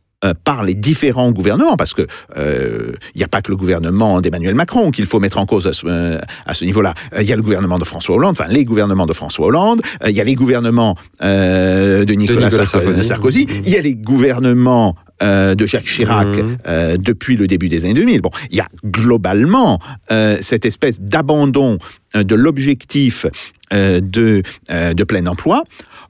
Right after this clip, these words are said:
Speaker 1: Or, il faut savoir que plus on se rapproche du plein emploi, euh, plus mécaniquement,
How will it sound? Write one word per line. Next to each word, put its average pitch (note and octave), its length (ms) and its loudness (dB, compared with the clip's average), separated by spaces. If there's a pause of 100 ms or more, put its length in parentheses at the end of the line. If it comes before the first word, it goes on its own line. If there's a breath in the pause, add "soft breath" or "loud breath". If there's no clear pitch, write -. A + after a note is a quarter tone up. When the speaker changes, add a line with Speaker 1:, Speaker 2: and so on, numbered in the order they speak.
Speaker 1:
Or, D#3 680 2 (320)
il A#2+ 100 0
faut - 140 -6
savoir F#3+ 520 -2 (100)
que C3+ 260 2 (440 loud breath)
plus D4+ 360 0
on F3+ 80 0
se - 100 -4
rapproche C3 520 0
du G2 100 -2
plein F#2 220 0
emploi, B3+ 400 0 (760 loud breath)
euh, C#3+ 100 4 (200)
plus A#3+ 400 2 (100)
mécaniquement, G#3+ 1200 2